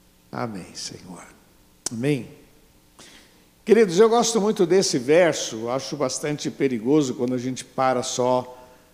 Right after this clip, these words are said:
só nessa informação, né? Porque assim como imagina, assim é. É, você podia dizer para quem está ao seu lado, "Nós somos coparticipantes do nosso destino." Pode falar, vai.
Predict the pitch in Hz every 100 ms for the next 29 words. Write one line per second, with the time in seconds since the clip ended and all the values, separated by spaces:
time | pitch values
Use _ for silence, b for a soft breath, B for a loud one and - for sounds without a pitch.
0 | B _ - 117 117 120 120 135 131 -
1 | 131 151 170 - 180 156 139 101 107 117
2 | 151 170 - 107 - 120 113 110 107 -
3 | b b b b b 143 117 - - 185
4 | 170 160 151 160 131 147 170 180 208 220
5 | - 139 135 - - 165 147 131 120 107
6 | - - - _ _ _ _ _ _ _
7 | - 110 117 - 143 160 165 180 151 143
8 | 147 127 127 123 131 - 120 120 - 113
9 | 127 123 123 135 135 - 147 139 - -
10 | - 196 226 226 202 196 - - 165 -
11 | 139 151 147 143 131 127 131 139 123 127
12 | - 120 95 87 131 123 110 107